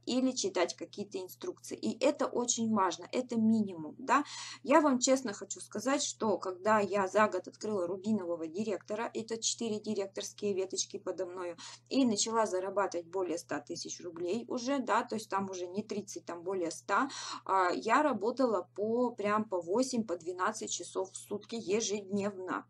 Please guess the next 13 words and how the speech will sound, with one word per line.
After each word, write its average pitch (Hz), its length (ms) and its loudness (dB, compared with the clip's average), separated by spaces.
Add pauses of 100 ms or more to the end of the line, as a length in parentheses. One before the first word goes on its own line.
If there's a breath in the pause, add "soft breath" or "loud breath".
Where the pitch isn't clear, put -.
(120)
да, 226 220 0
то 233 120 0
есть 220 140 -2
если 220 240 -2
я 196 320 4
иду 202 300 -4
с - 100 -16
ребён-, 254 380 2
с - 100 -6
ребёнком 285 520 2
гулять, 247 340 2
я 214 140 2
успеваю 214 640 0